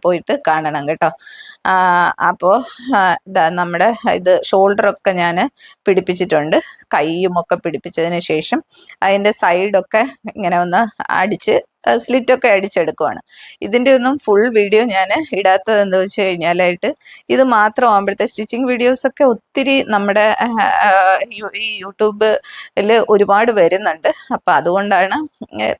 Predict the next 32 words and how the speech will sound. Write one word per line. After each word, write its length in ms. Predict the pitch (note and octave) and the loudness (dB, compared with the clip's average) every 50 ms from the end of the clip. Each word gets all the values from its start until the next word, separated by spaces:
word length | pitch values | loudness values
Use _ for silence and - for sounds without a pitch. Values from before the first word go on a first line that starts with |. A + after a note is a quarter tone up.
| - | -6
പ്രത്യേകിച്ച് 480 | - G3+ G3+ - A3+ A#3+ A#3 A3+ - A#3+ A#3 A3+ | -8 -8 -2 0 -2 -2 -2 -2 -4 -2 0 0
ഞാനിനി 480 | G#3 F#3+ G3 G#3+ A#3 B3+ A#3 A3+ A#3 A#3 - - - - - | 0 2 0 0 0 0 0 0 -2 -4 -6 -6 -2 -2 -2
എന്ത് 220 | E3+ - - - - - G#3+ | -2 0 -2 -2 0 2 0
ഇടുന്നത്, 420 | A3 G#3+ G3+ G#3+ G#3+ G#3+ A3 G#3 A3 - - - - G3+ | 2 2 0 2 2 0 2 2 0 0 0 0 0 2
ഏ, 60 | G#3 G#3+ G#3 G#3 G#3 G3+ G3 G3+ - - - - - - A#3+ | 2 4 4 4 4 4 4 2 0 -2 -4 -6 -4 -4 -4
ച്ചാ, 180 | B3 - C#4 C#4 - - - A3+ | -2 0 0 0 0 0 0 0
അവ-, 160 | A3+ G#3+ - - A#3+ A3+ A3 - E2 - A3+ | 0 0 -2 -2 -2 -2 -2 -2 -2 -4 -4
ഒത്തിരി, 300 | - _ - E4+ D4 - - | -6 _ -10 -6 -2 -2 -2
ഒത്തിരി, 240 | A#3+ - C#4+ C4+ C#4 B3 | -2 -4 -4 0 0 0
ഒത്തിരി 260 | G#3+ - A#3+ A#3+ - - - - - - - - _ - G#3 | 0 -2 -2 -2 -2 -4 -4 -14 -20 -20 -20 -18 _ -2 0
നല്ല 200 | G#3 G#3 A3 A3+ G#3+ | 2 2 4 4 4
വീഡിയോസ് 280 | G3+ G3 G3+ G3+ G3+ | 4 2 2 -2 -2
ഉണ്ട്. 120 | G3 F#3+ F#3 | -2 -4 -6
എന്നാലും 360 | F#3+ G3+ A3+ A#3+ C4 G4 - _ - - - - - - | -4 -2 -2 0 0 -2 -4 _ -20 -20 -20 -16 -6 -2
എനിക്ക് 260 | A3+ B3 A#3+ - D4 C#4 C4+ - - | -2 -2 0 2 0 0 0 0 0
ചെയ്യാൻ 280 | G#3+ G#3+ A3+ C4 C#4 C4 G3+ F#3+ | 2 2 2 4 4 2 2 2
ആഗ്രഹമുണ്ട്. 580 | G3+ G#3 A3+ A#3+ C4+ C#4 A#3+ F3+ F3 F3+ F#3+ F#4 - - - B3+ C4 C4+ - | 2 2 0 -2 0 -2 -4 -4 -2 -2 -2 -2 -2 -6 -12 -8 -4 -2 0
ആ, 40 | A3 G3 E3 - - - F#3 | 2 2 2 0 0 -2 -4
അപ്പൊ 200 | - - A3+ C#4+ C#4+ - - - - - - - - F3 | 0 0 -2 -2 -2 -6 -18 -20 -20 -20 -16 -6 -4 -4
ഇതിൽ 200 | F3 F3 F#3+ F#3 G#3+ A3+ - A3 | 0 0 0 0 0 0 2 4
കൂടെ 240 | A3 A3 A3 B3 B3 - - - G#3+ G#3+ | 4 4 6 4 2 2 0 -4 -2 -2
നമ്മുടെ 260 | G3+ G#3 G#3 G#3+ G#3+ G#3 | -2 0 -2 -2 0 2
day 60 | G3 G3+ | 2 2
in 140 | G3+ G#3 G#3 G#3 | 2 0 -2 -2
my 80 | A3 A3+ A3+ | -2 0 0
life 200 | G#3+ A3 - - - | 0 0 0 -2 -4
ഒക്കെ 140 | A#3+ - A#3 A#3+ - A3+ | -2 -2 -2 -2 0 2
ചെയ്യുന്നതിൻ്റെ 500 | G3+ G#3 G#3+ G#3+ A3 A3+ A#3 A3+ A3+ B3+ - | 2 2 2 2 2 2 2 2 0 0 2
കൂടെ 240 | G3 G3+ G#3 G#3+ E4+ G4 - - - - - G#3+ | 2 2 4 4 2 0 0 -10 -14 -4 -2 -2
അതും 180 | G#3 G3+ G3+ G#3+ G#3 | 0 0 0 0 2
കൂടി 200 | G#3+ G#3+ C4 D#4 - _ _ - - | 0 0 0 -2 -4 _ _ -8 -4
കാണിക്കുന്നു, 540 | G#3+ F3 F#3 F#3+ F#3+ F#3+ - F#3+ G3 G3 G3 | -2 -2 0 -2 -4 -2 -2 -4 -2 -2 -4